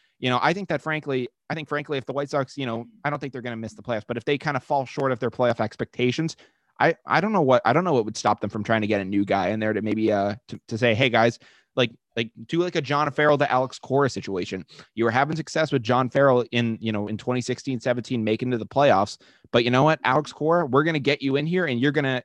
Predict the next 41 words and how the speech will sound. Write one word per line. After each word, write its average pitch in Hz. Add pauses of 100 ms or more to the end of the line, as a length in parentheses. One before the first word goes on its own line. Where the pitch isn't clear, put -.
and 120
you're 131
gonna 127
ride 120
this 107
thing 101
out 98
for 95
us. -
And, 101
yeah, 107
and 110
that 120
took 113
us 117
to 117
a 104
championship 110
in 101
twenty 107
eighteen. 120 (500)
I 143
wouldn't 165
blame 151
the 135
White 127
Sox 120
one 113
bit 110
if 104
they 101
try 104
to 101
do 101
that 98
next 101
offseason, 101 (540)
'cause 127
it 139
looks 165
like 135